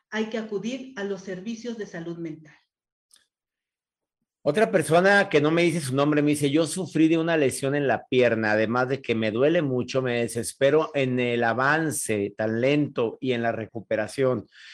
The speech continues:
Speaker 2: ¿Esto es ansiedad, la desesperación que siento?"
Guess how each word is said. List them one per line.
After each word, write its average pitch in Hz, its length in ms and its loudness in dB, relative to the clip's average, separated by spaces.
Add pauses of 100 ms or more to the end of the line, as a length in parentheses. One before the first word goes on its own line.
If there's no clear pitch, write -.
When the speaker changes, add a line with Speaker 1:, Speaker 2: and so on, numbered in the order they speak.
(340)
Speaker 2:
¿Esto 151 380 4
es 175 180 0
ansiedad, 160 840 2
la 147 180 0
desesperación 135 880 0
que 147 120 -6
siento?" 147 540 -4